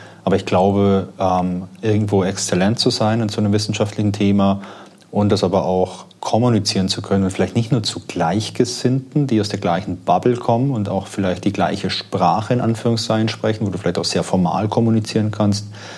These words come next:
sondern auch so interdisziplinär drüber zu sprechen. Ich glaub, das ist schon eine sehr, sehr wichtige, äh, ja, Sache einfach, weil auch selbst wenn du jetzt so die reine Forschung betreibst irgendwo an der Universität, geht's ja vielleicht auch darum, irgendwie mal, ähm,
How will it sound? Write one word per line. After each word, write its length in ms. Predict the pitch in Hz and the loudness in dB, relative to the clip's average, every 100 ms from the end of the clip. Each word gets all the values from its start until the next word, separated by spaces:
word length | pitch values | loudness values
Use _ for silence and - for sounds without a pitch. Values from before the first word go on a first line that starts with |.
| - - - - - | -18 -20 -20 -10 0
sondern 300 | 101 95 95 | 2 4 4
auch 360 | 95 98 - | 4 2 0
so 440 | - - 90 90 - - | -2 0 0 0 -6 -2
interdisziplinär 1120 | 113 110 107 98 - - 87 92 110 135 139 - - | 0 0 -2 -4 -4 -2 0 2 2 2 -4 -12 -6
drüber 260 | - 113 107 | 0 2 2
zu 140 | - | -2
sprechen. 580 | - 104 104 117 120 113 - - - | 0 0 0 -4 -6 -8 -14 -18 -14
Ich 80 | |
glaub, 300 | - - 78 | -8 -6 -4
das 160 | - - | -4 -2
ist 100 | 87 | -2
schon 200 | - 101 | 0 2
eine 120 | 107 | 2
sehr, 220 | 101 95 | 2 -2
sehr 220 | 87 92 87 | -2 -2 -4
wichtige, 1160 | 90 - 92 90 87 82 - - 92 87 85 87 92 - | -4 -4 -2 0 0 -2 -8 -6 -2 -2 -2 -6 -8 -4
äh, 20 | |
ja, 200 | 156 - - | -2 -4 -8
Sache 420 | - 101 104 110 | -2 0 2 0
einfach, 380 | 85 87 90 - | -2 -4 -4 0
weil 200 | 92 90 - - - | 0 0 -6 -16 -14
auch 100 | - | -4
selbst 240 | - 98 - | 0 2 2
wenn 100 | 101 | 2
du 60 | |
jetzt 400 | 95 - - 92 | 2 0 -2 -6
so 320 | - 101 90 | -6 -4 -4
die 120 | 90 98 | -2 0
reine 300 | 85 98 101 | 2 2 0
Forschung 500 | - 104 120 135 110 | 0 0 2 0 0
betreibst 480 | 104 - 104 104 | -2 0 0 0
irgendwo 280 | 104 101 98 | 0 0 0
an 60 | 95 | 0
der 100 | 92 | 0
Universität, 800 | 101 95 92 104 - 101 113 - - - - - 104 | 0 0 -2 -4 0 2 2 -2 -16 -18 -20 -4 -2
geht's 120 | - | 0
ja 60 | |
vielleicht 200 | 101 95 | 0 0
auch 100 | 98 | -2
darum, 540 | - 95 95 92 92 90 | 0 0 0 0 0 0
irgendwie 440 | 95 101 95 95 | -2 -2 0 2
mal, 440 | 92 90 90 90 90 | 2 2 2 0 0
ähm, 380 | 90 87 87 | -2 -2 -2